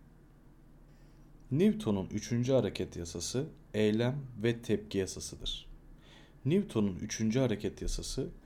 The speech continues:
her eylemin bir tepkisi olduğunu ve iki nesnenin birbirine eşit büyüklükte ve zıt yönde kuvvet uyguladığını belirtir. Yani bir nesne diğerine bir kuvvet uyguladığında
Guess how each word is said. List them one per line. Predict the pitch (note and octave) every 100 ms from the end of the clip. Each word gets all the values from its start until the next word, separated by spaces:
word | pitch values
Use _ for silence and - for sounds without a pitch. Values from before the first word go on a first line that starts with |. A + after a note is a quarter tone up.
| - -
her | - C3 C#3+ -
eylemin | G#2+ G#2 F#2+ F#2 G#2+ C3+ -
bir | G#2+ A2 -
tepkisi | G2+ - G#2 -
olduğunu | B2 G#2+ F2 F#2 F2 G#2 - - -
ve | G#2 B2+ D#3+ - -
iki | A2 - - E3
nesnenin | A2+ - G#2 G2 F#2 G#2+
birbirine | G#2+ G#2 G2 G2
eşit | G#2 - D3 - G#2+
büyüklükte | G2 - F#2+ - A#2 C#3 - -
ve | B2
zıt | A2+ G#2+ D3+ D#3 -
yönde | G#2 F#2+ A2+ C3
kuvvet | A#2+ C3 C3
uyguladığını | G#2+ G2+ G2 F#2+ G2 F#2+ C#3 A2+
belirtir. | F#2 F2+ - - - - - - - - - - - - -
Yani | C3 E3+ A#2+ F2
bir | C#3+ D3
nesne | F#2+ E2 - F2 G2+ A#2 - -
diğerine | A2+ C#3+ A#2+ G2 E2+ G2+ B2+ - - - - D#3+
bir | E3 -
kuvvet | A#2 B2+ B2+
uyguladığında | G#2 G2+ F2+ E2 E2 - F#2 A#2